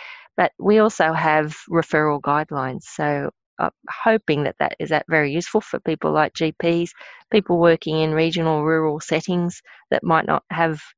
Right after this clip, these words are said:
good access into a tertiary centre if there's a genetic centre a long, long way away. Um, but I think I can speak on behalf of all people working in genetics, whether they're a counsellor or a geneticist.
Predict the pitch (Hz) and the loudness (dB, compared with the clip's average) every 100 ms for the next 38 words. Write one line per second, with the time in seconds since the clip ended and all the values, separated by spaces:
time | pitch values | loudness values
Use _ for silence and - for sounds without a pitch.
0 | _ 175 165 160 - - 170 - 165 156 | _ -4 -2 -4 -6 -2 -2 0 -4 -4
1 | 156 - 165 - 165 - 180 - 180 156 | -4 -2 -2 -2 -6 0 0 0 -2 -2
2 | - 160 - - 165 160 156 - _ _ | -4 -6 -6 -4 0 0 -2 -10 _ _
3 | _ _ 180 170 160 156 151 165 165 160 | _ _ 0 0 0 0 2 2 2 2
4 | 160 160 165 160 180 220 - - - - | 0 0 0 0 -2 -2 -6 -20 -20 -20
5 | - 175 160 156 - 175 - - 175 156 | -4 -2 0 -4 -2 -2 0 0 0 0
6 | - _ 190 175 156 - 160 156 - - | -6 _ -2 2 2 2 -2 -2 -12 -20
7 | - 175 170 165 151 160 160 165 151 160 | -2 0 2 0 0 0 2 0 0 2
8 | 165 165 175 156 160 165 170 165 165 160 | 4 2 0 -2 2 2 2 0 -2 -2
9 | 165 165 165 - 170 160 160 160 - 175 | -2 -2 -2 -2 -2 0 0 -2 -4 -6
10 | 170 - 165 156 156 160 147 - 160 165 | -6 -2 0 2 2 2 0 -4 -2 -2
11 | 156 - - | -4 -14 -18